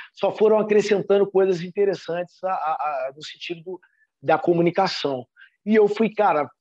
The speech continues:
pegando um pouquinho disso tudo e colocando no meu repertório, assim, de vida mesmo, né?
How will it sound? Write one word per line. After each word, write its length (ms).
pegando 420
um 80
pouquinho 460
disso 300
tudo 180
e 60
colocando 440
no 80
meu 140
repertório, 720
assim, 200
de 100
vida 340
mesmo, 380
né? 540